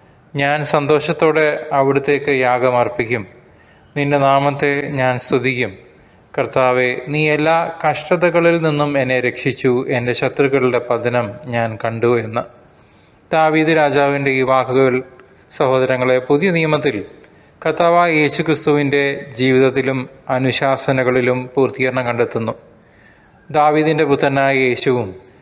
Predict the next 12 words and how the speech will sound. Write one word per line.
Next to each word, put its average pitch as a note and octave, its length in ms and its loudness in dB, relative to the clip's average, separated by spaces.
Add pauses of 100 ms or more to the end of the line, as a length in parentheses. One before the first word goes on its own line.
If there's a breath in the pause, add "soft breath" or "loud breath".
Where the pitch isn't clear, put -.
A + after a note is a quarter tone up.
(220 soft breath)
ഒറ്റിക്കൊടുക്കലിനെയും D#3 1000 0
എതിർപ്പിനെയും C#3+ 680 0 (140)
നേരിടേണ്ടതായിട്ട് C#3+ 800 0
വന്നു. A2 300 -10 (840 soft breath)
എന്നിട്ടും E3 400 2
അവൻ D#3 180 4
തന്നെ D3 220 2
തന്നെ D3 240 0
പിതാവിൻ്റെ C3+ 440 2
ഇഷ്ടത്തിന് B2+ 380 0
സമർപ്പിച്ച് A#2+ 440 0
പ്രാർത്ഥിച്ചു, A2 560 -2